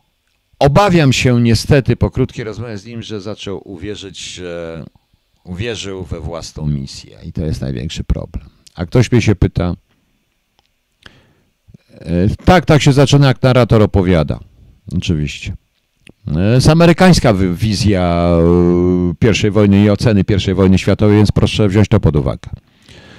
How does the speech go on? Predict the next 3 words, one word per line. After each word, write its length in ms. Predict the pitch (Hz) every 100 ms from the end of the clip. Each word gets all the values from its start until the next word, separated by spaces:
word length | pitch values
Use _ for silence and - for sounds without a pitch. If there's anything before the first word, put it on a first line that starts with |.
| - - _ _ _ _ _ _ _ _ _ _ _
E, 360 | 71 85 82 85
właśnie. 580 | 82 80 80 - -
E, 60 | 50